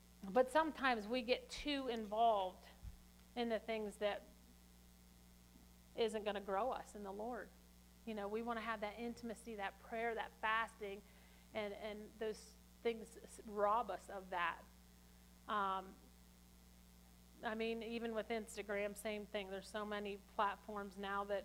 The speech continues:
just, it just takes away. Um, if we're not, um, excuse me, hold on a second.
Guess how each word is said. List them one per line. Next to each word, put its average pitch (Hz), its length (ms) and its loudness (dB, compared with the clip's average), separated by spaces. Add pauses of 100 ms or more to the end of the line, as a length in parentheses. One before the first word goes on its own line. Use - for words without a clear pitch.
(120)
just, 202 300 -8
it 196 160 -4
just 196 220 -10
takes 202 320 -4
away. 185 400 0 (960)
Um, 202 320 4 (260)
if 247 120 4
we're 285 140 8
not, 277 240 6 (240)
um, 226 360 10 (800)
excuse 196 320 -10
me, 185 140 -8
hold 185 120 -8
on 185 160 -6
a 190 100 -12
second. 208 220 -10